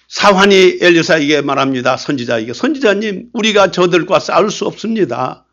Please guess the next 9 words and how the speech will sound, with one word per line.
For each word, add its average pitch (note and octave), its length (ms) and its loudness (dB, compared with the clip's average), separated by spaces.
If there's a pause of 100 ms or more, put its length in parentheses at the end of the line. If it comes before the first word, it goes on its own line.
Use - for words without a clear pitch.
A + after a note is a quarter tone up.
(1700)
그런데 A#2+ 580 0 (440)
엘리사가 A2 680 -4 (200)
그 A3 160 0
사환의 E3+ 580 -2
눈을 B2 340 -2
열-, A2+ 280 -4
열어 G#2 440 -4 (360)
주고 F3 400 0
나니까 A2+ 560 -4